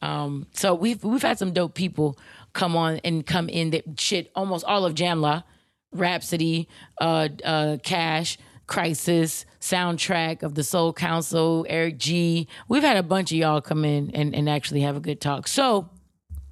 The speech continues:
if you all would like to, six P M West Coast time on,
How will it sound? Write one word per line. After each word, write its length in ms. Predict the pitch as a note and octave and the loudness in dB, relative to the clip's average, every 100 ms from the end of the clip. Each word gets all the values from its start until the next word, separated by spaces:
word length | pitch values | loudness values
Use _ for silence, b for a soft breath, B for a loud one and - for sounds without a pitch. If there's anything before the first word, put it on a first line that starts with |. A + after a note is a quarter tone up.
| B B B B | B B B B
if 220 | - G#3 G3 | -4 -4 -2
you 160 | G3+ | 0
all 300 | E3+ E3 D#3+ | 2 2 0
would 120 | D#3 | -2
like 260 | D#3+ D#3 D3+ | -4 -4 -4
to, 220 | - F3+ | -2 -2
six 320 | F#3 - E3+ | -2 -4 -4
P 300 | - - F3 | -6 -4 0
M 220 | D#3+ D#3+ D#3 | 0 0 0
West 320 | D#3+ D#3 - | 0 0 -2
Coast 320 | D#3+ D3+ - | -2 -2 -2
time 440 | E3+ D#3 D3+ D3+ D#3 - | -2 0 0 -2 -4 -2
on, 480 | D#3 D#3 D#3 D3+ | 0 0 0 -4